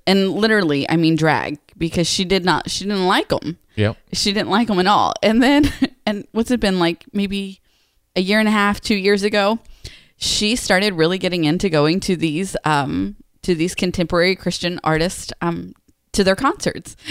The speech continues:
Speaker 1: And so now it, now it looks like she's dragging him <laughs> and
Speaker 2: Yep.
Speaker 1: like, making
Speaker 2: But
Speaker 1: up
Speaker 2: he
Speaker 1: for lost
Speaker 2: enjoys
Speaker 1: time.
Speaker 2: them too.
Speaker 1: But he enjoys them too. And so,
Speaker 2: 'Cause my
Speaker 1: but
Speaker 2: da-
Speaker 1: I never would have thought, I mean, she's, she's naming off all of these, all these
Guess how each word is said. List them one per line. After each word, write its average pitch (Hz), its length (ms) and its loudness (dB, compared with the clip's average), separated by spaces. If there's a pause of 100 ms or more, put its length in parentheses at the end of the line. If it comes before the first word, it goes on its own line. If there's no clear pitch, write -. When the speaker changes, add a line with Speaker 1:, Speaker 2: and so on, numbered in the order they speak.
(180)
Speaker 1:
And 202 200 -2
so 214 120 0
now 196 260 4
it, - 280 4
now 202 200 4
it 190 100 4
looks 180 180 -2
like 190 140 0
she's 196 240 0
dragging 185 400 0
him 185 480 -2
<laughs> - 340 -20
and 131 300 0
Speaker 2:
Yep. 185 280 -8
Speaker 1:
like, 151 180 -2
making 165 280 0
Speaker 2:
But 165 80 6
Speaker 1:
up 143 60 4
Speaker 2:
he 202 80 6
Speaker 1:
for 247 80 6
lost 196 140 4
Speaker 2:
enjoys 196 120 6
Speaker 1:
time. 190 120 6
Speaker 2:
them 170 60 2
too. 233 220 2
Speaker 1:
But 240 120 4
he 294 180 6
enjoys 277 340 4
them 254 160 0
too. 262 400 2
And 202 180 0
so, - 120 2
Speaker 2:
'Cause 180 80 2
my 208 80 6
Speaker 1:
but 226 80 4
Speaker 2:
da- 220 80 6
Speaker 1:
I 226 80 4
never 247 340 6
would 233 180 2
have 214 120 -2
thought, 208 420 4 (380)
I - 40 0
mean, 254 80 4
she's, 320 240 0 (140)
she's 269 180 -2
naming 202 320 0
off 170 160 2
all 170 160 6
of 160 120 0
these, 160 300 0
all 180 160 2
these 160 220 0